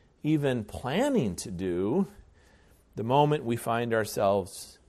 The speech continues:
free to do it. Charles Spurgeon, uh, the great Reformed Baptist preacher, once wrote these words, and I quote, "The proper study of God's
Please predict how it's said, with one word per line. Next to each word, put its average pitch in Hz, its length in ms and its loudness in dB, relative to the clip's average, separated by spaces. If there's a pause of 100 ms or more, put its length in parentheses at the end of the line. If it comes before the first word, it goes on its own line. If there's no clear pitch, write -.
(440)
free 98 280 -4
to 92 160 -10
do 135 260 0
it. - 340 -4 (2500)
Charles 165 460 12
Spurgeon, 123 600 10 (440)
uh, 98 420 10 (180)
the 104 120 4
great 127 380 10 (260)
Reformed 131 800 10 (540)
Baptist 117 720 8
preacher, 123 440 6
once 120 360 4
wrote 123 340 12
these 127 320 6
words, 104 640 4
and 98 180 -4
I 104 120 0
quote, 104 640 8 (920)
"The - 80 0
proper 202 500 12
study 165 560 8
of 117 180 2
God's 135 440 4